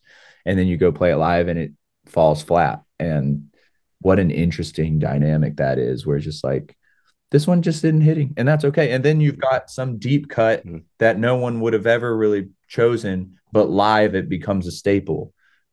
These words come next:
Speaker 1: That is, to me, the power of the, the live show that you'll never be able to replicate or get rid of unless you're there, you know?
Speaker 2: So, I mean, do you have, like, a song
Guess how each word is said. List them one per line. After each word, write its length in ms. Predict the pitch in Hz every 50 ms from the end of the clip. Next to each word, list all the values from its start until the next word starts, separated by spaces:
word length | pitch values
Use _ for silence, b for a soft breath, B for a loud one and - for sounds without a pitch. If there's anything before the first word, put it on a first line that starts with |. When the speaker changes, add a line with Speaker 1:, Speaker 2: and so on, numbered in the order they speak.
| -
Speaker 1:
That 260 | 98 92 92 95 - -
is, 300 | 90 87 82 80 - _
to 140 | - -
me, 200 | 87 87 85 85
the 160 | 80 78 73 -
power 360 | 80 73 78 78 73 73 73
of 280 | 76 76 73 - - _ _ _ _ _ _ _ _ _ _ _ _ _ _ -
the, 480 | 78 80 87 85 82 76 - - - 80
the 120 | 87 92
live 280 | 85 82 85 82 85 -
show 220 | - 87 80 76
that 100 | 76 76
you'll 140 | 73 82 85
never 360 | 80 78 78 78 76 78 80
be 180 | 76 73 76 76
able 240 | 76 73 73 73 71
to 240 | 67 71 76 78 - _ _ _ - -
replicate 600 | 85 82 78 76 - 80 76 - 80 80 78 78
or 60 | 76
get 200 | 76 73 71 - -
rid 160 | 73 76 76
of 280 | 71 62 67 - - _ _ _ _ -
unless 340 | 85 82 82 85 80 - -
you're 160 | 76 80 82
there, 400 | 78 85 80 64 - - - -
you 120 | 82 90 87
know? 280 | 76 73 85 85 90 - _ _ _ _ _ 135 - 131
Speaker 2:
So, 120 | - 151
I 20 |
mean, 140 | 139 139 127
do 80 | 123 123
you 100 | 135 135
have, 300 | - 113 107 101 104 -
like, 220 | 98 101 92 - 98
a 40 |
song 440 | - - - 98 95 95 90 87 -